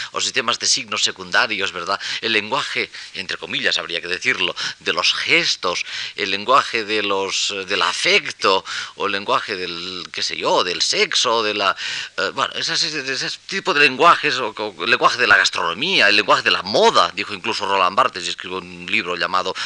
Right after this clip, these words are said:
Sistema de la Moda, con categorías lingüísticas aplicadas al estudio de la vestimenta, ¿verdad? Esas cosas que a José María Valverde le hacían mucha gracia. Eh, y, y se encontró una vez con un discípulo, un alumno algo díscolo,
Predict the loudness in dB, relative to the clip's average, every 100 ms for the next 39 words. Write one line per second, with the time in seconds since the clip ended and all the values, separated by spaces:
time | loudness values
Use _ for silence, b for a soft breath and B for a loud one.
0 | -4 -2 0 0 0 -2 -4 -2 -2 -2
1 | -6 B B -14 -4 -4 -4 -6 -4 -4
2 | -4 -4 -4 -2 -2 0 -2 -2 -2 0
3 | 0 0 -4 -6 -8 -8 -6 -4 -4 -4
4 | -4 -6 0 0 2 -2 -6 -6 -6 B
5 | B B B 0 0 2 0 0 -2 -2
6 | 2 4 8 8 6 6 8 8 6 6
7 | 4 4 6 6 6 2 B B B 4
8 | 6 8 6 6 4 4 4 0 -6 -8
9 | -6 -6 -4 -2 0 2 2 2 2 4
10 | 4 2 0 0 -4 -4 -4 -4 -2 0
11 | 2 2 -2 -2 0 4 4 4 0 -2
12 | -2 -2 -4 -6 -4 0 0 2 0 0